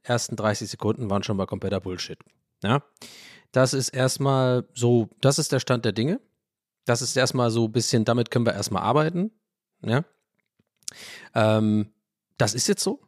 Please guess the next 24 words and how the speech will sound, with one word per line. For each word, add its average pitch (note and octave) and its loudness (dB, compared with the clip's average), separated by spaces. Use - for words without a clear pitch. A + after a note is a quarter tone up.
Das A2+ 0
müssen B2 2
wir A2+ 2
akzeptieren. - -4
Klar, - -4
könnten - 2
wir A2+ -2
absetzen, - -4
könnten C3 0
wir A#2+ 0
schneiden. E2+ -8
Ja, A#3+ 0
gut, - 0
Donny, G2+ -4
könnten A3+ 0
wir F#3+ 0
machen. - -6
Könnten G3+ 2
wir C#3 4
machen. F3 4
Wir C3+ 4
könnten D#3 2
jetzt C3+ 0
nochmal, A2 2